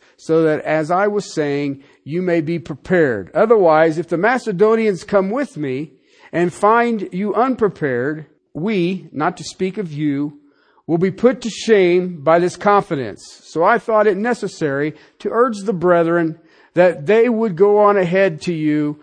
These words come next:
and arrange beforehand your previously promised bountiful gift,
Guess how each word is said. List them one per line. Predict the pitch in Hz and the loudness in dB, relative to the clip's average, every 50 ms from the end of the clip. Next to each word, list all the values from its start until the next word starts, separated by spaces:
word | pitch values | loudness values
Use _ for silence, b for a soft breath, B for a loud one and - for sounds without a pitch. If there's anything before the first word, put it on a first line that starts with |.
| B B B | B B B
and | - 156 165 | -4 -2 -2
arrange | 170 165 165 185 202 214 220 220 190 156 | 0 0 2 2 2 2 2 0 -4 -6
beforehand | 165 208 190 - - 185 190 185 170 156 160 156 156 151 151 143 139 139 B B B B | -8 -8 -8 -6 -2 0 0 0 0 -2 -4 -4 -4 -4 -4 -4 -6 -8 B B B B
your | 151 160 156 | -4 -4 -4
previously | - - - 196 208 214 185 202 196 185 - 196 196 185 | -6 -10 -8 -6 -6 -4 -4 -4 -6 -6 -6 -6 -6 -6
promised | 190 - 170 165 156 156 156 156 151 147 - 147 139 120 | -6 -4 -4 -2 -2 -2 -2 -4 -6 -6 -10 -14 -6 -2
bountiful | 143 151 160 165 165 - 156 139 - 160 151 143 | 0 0 2 0 -2 -4 -8 -12 -10 -12 -12 -12
gift, | 117 - 131 123 113 110 - _ - _ | -10 -10 -8 -8 -8 -10 -12 _ -20 _